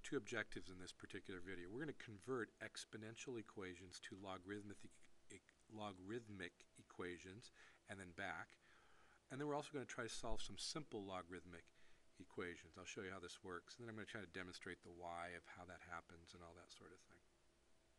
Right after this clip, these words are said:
Okay, probably the first thing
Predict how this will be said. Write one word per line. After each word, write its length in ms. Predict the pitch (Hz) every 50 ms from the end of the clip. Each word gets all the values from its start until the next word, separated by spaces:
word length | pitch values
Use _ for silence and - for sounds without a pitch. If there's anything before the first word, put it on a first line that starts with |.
| - - - - - - - - - - - - - - - - - - - - - - - - - - -
Okay, 100 | - -
probably 300 | - - - 220 196 175
the 40 | 139
first 360 | - - - 185 170 - -
thing 120 | 170 143